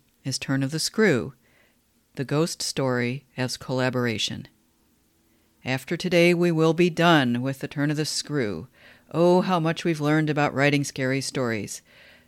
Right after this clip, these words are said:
Except, did we understand the ending?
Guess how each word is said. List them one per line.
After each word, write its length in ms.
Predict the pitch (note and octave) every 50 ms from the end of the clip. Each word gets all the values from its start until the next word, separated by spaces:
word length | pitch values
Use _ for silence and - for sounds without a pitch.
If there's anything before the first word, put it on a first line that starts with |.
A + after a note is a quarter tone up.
| _ _ _
Except, 720 | - D3+ - - - - F3+ E3+ - - - - - - - _ _ _ _ _ _ _ _ _ _ _ -
did 160 | D3 D3+ D3+
we 120 | C#3+ C#3 C#3+
understand 520 | D3 D3+ D#3+ - - - C#3 C#3+ D3 C#3+
the 120 | D3 B2+
ending? 420 | - A#2+ C3 C3+ D3 C#3 C#3 D3